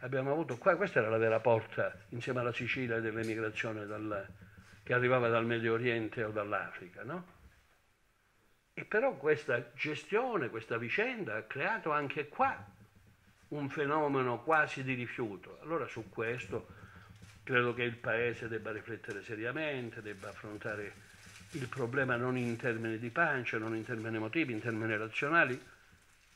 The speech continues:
in termini cattolici, noi siamo una nazione cattolica, qua è stato citato il Portogallo, eh, noi siamo una, una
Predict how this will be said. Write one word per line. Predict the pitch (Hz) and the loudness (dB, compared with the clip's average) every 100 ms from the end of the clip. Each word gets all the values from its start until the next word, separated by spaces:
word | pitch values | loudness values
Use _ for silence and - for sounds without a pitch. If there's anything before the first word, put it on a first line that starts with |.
| _ - - _ _ _ 123 | _ -20 -20 _ _ _ -12
in | 123 | -6
termini | 175 175 127 113 | -2 0 0 -2
cattolici, | 113 - - 175 127 101 - - - | -4 -6 0 2 2 -2 -10 -12 -8
noi | 131 | -6
siamo | 120 98 | -4 -6
una | 95 110 101 98 - - | -10 -12 -14 -14 -16 -18
nazione | - - 131 | -10 -6 -6
cattolica, | 98 - - 123 92 90 | -10 -8 -4 -4 -4 -12
qua | 113 | -14
è | |
stato | - 101 - | -14 -18 -16
citato | - 101 101 92 98 92 - | -16 -14 -16 -14 -14 -14 -16
il | |
Portogallo, | 117 113 - 110 135 135 107 92 92 - _ - - - _ _ _ _ _ | -14 -14 -12 -6 -2 0 -2 -8 -16 -20 _ -20 -20 -20 _ _ _ _ _
eh, | - 135 143 - | -18 -16 -14 -12
noi | 147 | -10
siamo | 131 107 | -8 -8
una, | 104 107 - - | -8 -10 -12 -14
una | 123 123 | -10 -10